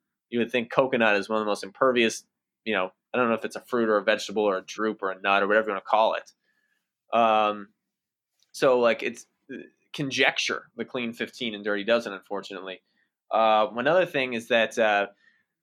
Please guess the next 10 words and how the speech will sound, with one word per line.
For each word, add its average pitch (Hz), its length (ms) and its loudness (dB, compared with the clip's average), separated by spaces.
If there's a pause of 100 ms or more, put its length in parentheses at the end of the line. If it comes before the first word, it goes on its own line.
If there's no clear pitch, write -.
(260)
the 127 100 -4
U 123 340 2
S 165 140 -2
D 165 120 2
A 151 40 4
organic 147 480 0
list 113 320 0
is 117 140 -10
based 156 460 -2
on, 110 400 0